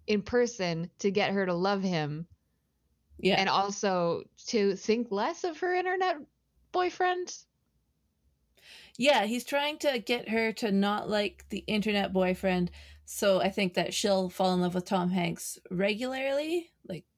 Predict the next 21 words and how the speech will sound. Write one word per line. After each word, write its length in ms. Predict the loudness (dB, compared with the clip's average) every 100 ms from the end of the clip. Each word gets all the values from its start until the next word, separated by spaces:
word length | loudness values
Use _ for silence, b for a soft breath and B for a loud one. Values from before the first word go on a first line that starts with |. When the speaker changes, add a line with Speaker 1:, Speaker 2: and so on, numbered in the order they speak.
| _ _ _ _ _ _ _ _ _ 0
Speaker 2:
normal 380 | 2 2 0
Speaker 1:
Yeah. 0 |
Speaker 2:
guy, 240 | 0 0 0
which 180 | 0 2
I'm 160 | 2
like, 160 | 2 0
"How 240 | -2 -2
do 80 | -2
you 100 | -6
keep 260 | -6 -6 0
that 280 | 0 0
secret, 500 | -2 -2 -2 -4 -6 _ B B B B _ _ -2
like, 200 | -2 2
through 140 | 2
your 140 | 2 2
whole 180 | 2 4
relationship 500 | 2 2 2 0 2
anyway?" 580 | 2 2 2 2 0 -4 B B B B B 2
Um, 460 | 4 4 0 -2 -6 _ _ _ _ _ _ -2
and 240 | 0 2 2
then, 480 | 2 2 0 -2